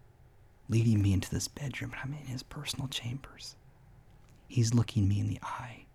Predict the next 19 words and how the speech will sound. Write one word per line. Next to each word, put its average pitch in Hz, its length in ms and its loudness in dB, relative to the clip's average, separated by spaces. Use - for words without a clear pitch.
and - 100 -12
he - 120 -14
is - 80 -12
standing - 640 -8
a 101 120 2
breath - 500 -8
away. - 420 -18
Someone 110 240 8
said, 95 200 6
"God 101 300 2
is 95 220 2
just - 240 -6
a - 60 -10
prayer 92 300 0
away." 101 360 4
No, 120 340 6
no, 120 140 8
no, 113 100 10
no. 104 240 8